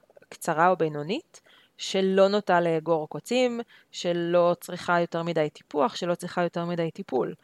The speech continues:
אבל כלב עם פרווה שנוגעת ברצפה, או כלב עם פרווה שמיכה ו-, ו-, אמ,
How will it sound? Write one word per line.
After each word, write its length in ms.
אבל 400
כלב 220
עם 80
פרווה 280
שנוגעת 460
ברצפה, 520
או 80
כלב 240
עם 100
פרווה 300
שמיכה 520
ו-, 440
ו-, 540
אמ, 480